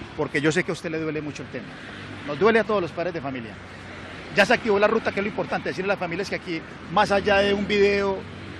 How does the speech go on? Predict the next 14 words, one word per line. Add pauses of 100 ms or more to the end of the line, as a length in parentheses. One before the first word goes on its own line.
(140)
hay
unas
familias
y
toda
una
familia
educativa
que
hay
que
respetar,
secretario,
¿no?